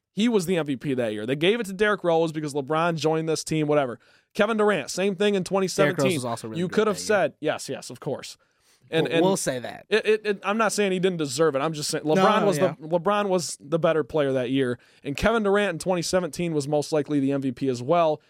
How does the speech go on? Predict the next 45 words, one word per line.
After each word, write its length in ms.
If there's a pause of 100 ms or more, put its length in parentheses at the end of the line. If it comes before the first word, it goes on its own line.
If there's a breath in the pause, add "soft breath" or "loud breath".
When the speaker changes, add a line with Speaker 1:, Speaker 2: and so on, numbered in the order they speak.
(120)
Speaker 1:
Can't 220
give 140
it 80
to 100
him 80
'cause 120
he 80
joined 240
the 80
other 140
team, 260
and 80
you 60
don't 160
really 180
know 160
how 180
to, 160 (140)
how 160
to 120
judge 260
the 120
success. 560 (320 soft breath)
So 420 (380 soft breath)
I'm 140
not 140
against 340
the 120
A 80
D 180
pick. 300
I 140
actually 260
really 220
like 180
the 100
A 80
D 160
pick, 180
but 140
I'm 120
just 140
gonna 120
say 140
LeBron. 520